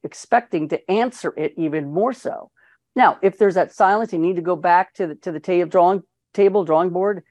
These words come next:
you need to find a, find a question, you just look down because you've already told them it's written down. So it focuses you, uh, more on listening. It allows you to really be active when it comes to that. It allows you to do deep listening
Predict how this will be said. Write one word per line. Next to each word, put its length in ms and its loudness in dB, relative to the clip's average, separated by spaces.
you 80 -8
need 140 -2
to 80 -6
find 320 -2
a, 140 -8
find 200 -2
a 40 -8
question, 460 -4
you 80 -4
just 180 -4
look 240 -2
down 320 2
because 220 -2
you've 100 -4
already 160 2
told 260 0
them 120 -4
it's 140 -8
written 240 -6
down. 460 -4
So 420 4
it 180 -4
focuses 640 -4
you, 540 -4
uh, 240 2
more 320 0
on 420 -4
listening. 800 -2
It 160 2
allows 480 4
you 200 -4
to 180 -8
really 420 2
be 240 -8
active 420 0
when 140 -4
it 100 -10
comes 240 -8
to 120 -6
that. 320 -2
It 60 -6
allows 340 2
you 60 -4
to 100 -6
do 160 -4
deep 320 -4
listening 640 -8